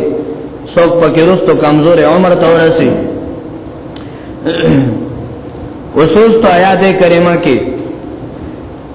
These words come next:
دا هم دغه باب کې داخل دی. نو یو خو په هغه سلسله کې شپږم دلیل عقلی بیانې، او دا اول نه چې حساب کې نو اتلسم دلیل دی عقلی. بل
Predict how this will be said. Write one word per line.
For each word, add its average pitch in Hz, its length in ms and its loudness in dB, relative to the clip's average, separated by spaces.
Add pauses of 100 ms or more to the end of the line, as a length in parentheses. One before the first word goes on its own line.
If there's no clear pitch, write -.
(140)
دا 143 80 4 (100)
هم 190 120 4
دغه 170 220 4
باب 170 320 2
کې 160 80 2 (100)
داخل 196 300 4 (100)
دی. 127 120 4 (1160)
نو 131 80 6
یو 202 220 6 (100)
خو 180 160 4
په 175 140 2
هغه 190 160 2 (100)
سلسله 170 460 4
کې 180 80 4 (100)
شپږم 170 400 2 (160)
دلیل 180 220 4
عقلی 170 340 4
بیانې، 139 440 4 (1700)
او 127 140 4
دا 165 180 4
اول 202 180 4 (100)
نه 208 60 4 (100)
چې 165 120 2
حساب 170 320 2 (100)
کې 214 140 4
نو 180 60 4
اتلسم 156 680 2
دلیل 143 320 4
دی 139 60 4
عقلی. 127 380 0 (3000)
بل 160 120 4